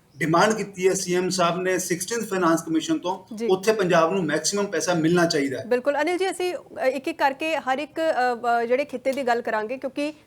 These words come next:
Speaker 2: ਪੰਜਾਬ ਖੇਤੀ ਪ੍ਰਧਾਨ ਸੂਬਾ ਹੈ, ਤਾਂ ਅਸੀਂ ਅਕਸਰ ਸ਼ੁਰੂਆਤ ਜਿਹੜੀ ਆ, ਉਹ ਕਿਸਾਨਾਂ ਤੋਂ ਹੀ ਕਰਦੇ ਹਾਂ। ਇੱਕ ਪਾਸੇ ਕਿਸਾਨਾਂ ਦੇ ਸਿਰ ਦੇ ਉੱਤੇ ਵੀ ਕਰਜ਼ਾ ਜਿਹੜਾ, ਉਹ ਚੜ੍ਹਦਾ ਚੱਲਿਆ ਜਾ ਰਿਹਾ ਹੈ, ਪਰ, ਅ, ਜੇਕਰ ਇਸ ਬਜਟ ਦੀ ਗੱਲ ਕਰੀਏ ਕਿ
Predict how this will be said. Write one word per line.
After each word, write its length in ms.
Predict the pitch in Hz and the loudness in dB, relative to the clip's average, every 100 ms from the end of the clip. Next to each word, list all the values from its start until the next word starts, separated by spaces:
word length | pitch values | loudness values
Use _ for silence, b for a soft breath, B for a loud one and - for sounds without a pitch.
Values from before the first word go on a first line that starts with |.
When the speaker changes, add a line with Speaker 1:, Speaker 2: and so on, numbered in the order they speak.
| - | -2
Speaker 2:
ਪੰਜਾਬ 320 | 254 254 269 | 2 4 2
ਖੇਤੀ 300 | 269 254 294 | 0 -2 -2
ਪ੍ਰਧਾਨ 300 | 285 269 254 | -2 -2 -2
ਸੂਬਾ 260 | 254 233 233 | -4 -2 -2
ਹੈ, 60 | |
ਤਾਂ 100 | 254 | -2
ਅਸੀਂ 260 | 262 285 285 | -4 -6 -6
ਅਕਸਰ 220 | 226 - | -6 -6
ਸ਼ੁਰੂਆਤ 360 | 277 269 233 233 240 | -6 -2 0 0 -2
ਜਿਹੜੀ 200 | 247 254 | -4 0
ਆ, 60 | |
ਉਹ 180 | 277 294 | 0 0
ਕਿਸਾਨਾਂ 400 | 294 269 254 269 | -2 -4 -2 -2
ਤੋਂ 120 | 269 | -2
ਹੀ 60 | 247 | -2
ਕਰਦੇ 300 | 220 196 202 | -2 -4 -6
ਹਾਂ। 100 | - B B B | -8 B B B
ਇੱਕ 160 | 285 330 | 2 4
ਪਾਸੇ 360 | 330 311 349 | 2 2 0
ਕਿਸਾਨਾਂ 380 | 359 330 277 269 | -2 -4 -2 -2
ਦੇ 100 | 285 | -2
ਸਿਰ 180 | 294 269 | 0 0
ਦੇ 100 | 254 | 2
ਉੱਤੇ 180 | 277 302 | 0 -2
ਵੀ 120 | 294 | -4
ਕਰਜ਼ਾ 300 | 285 240 269 | -4 -2 0
ਜਿਹੜਾ, 200 | 262 262 | 2 0
ਉਹ 140 | 262 | 0
ਚੜ੍ਹਦਾ 300 | 269 254 240 | -2 -2 0
ਚੱਲਿਆ 260 | 269 247 240 | -2 0 0
ਜਾ 180 | 233 226 | 0 0
ਰਿਹਾ 160 | 226 | -2
ਹੈ, 40 | 254 | -2
ਪਰ, 240 | 311 311 | 2 0
ਅ, 400 | 349 - - 262 | 0 -12 2 4
ਜੇਕਰ 340 | 254 277 277 330 | 6 4 4 4
ਇਸ 200 | 285 294 - 339 - | 2 0 2 2 2
ਬਜਟ 360 | 220 254 277 294 | 2 2 2 0
ਦੀ 160 | 311 | 4
ਗੱਲ 140 | 254 233 | 4 4
ਕਰੀਏ 280 | 233 233 | 2 -2
ਕਿ 320 | 269 320 330 | -2 -2 -2